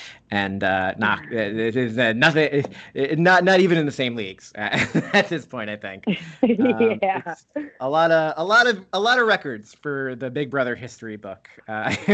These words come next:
Speaker 1: in, uh, in, in
Speaker 2: Oh,
Speaker 1: this
Speaker 2: yeah.
Speaker 1: season. Uh, not all of them great.
Speaker 2: Oh, I,
Speaker 1: Um,
Speaker 2: I agree. It was, it was a very interesting season. Very interesting.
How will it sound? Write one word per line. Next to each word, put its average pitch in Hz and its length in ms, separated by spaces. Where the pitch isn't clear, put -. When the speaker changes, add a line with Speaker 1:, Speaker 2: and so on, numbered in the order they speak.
Speaker 1:
in, 156 280
uh, 120 280
in, 127 100
in 123 160
Speaker 2:
Oh, - 40
Speaker 1:
this 113 120
Speaker 2:
yeah. - 240
Speaker 1:
season. 98 180
Uh, 104 260
not 110 120
all 107 120
of 104 60
them 101 120
great. 92 240
Speaker 2:
Oh, 226 260
I, 220 260
Speaker 1:
Um, 214 140
Speaker 2:
I 208 160
agree. 208 480
It 190 80
was, 214 220
it 233 60
was 247 140
a 254 80
very 220 460
interesting 202 680
season. 160 480
Very 220 300
interesting. 160 560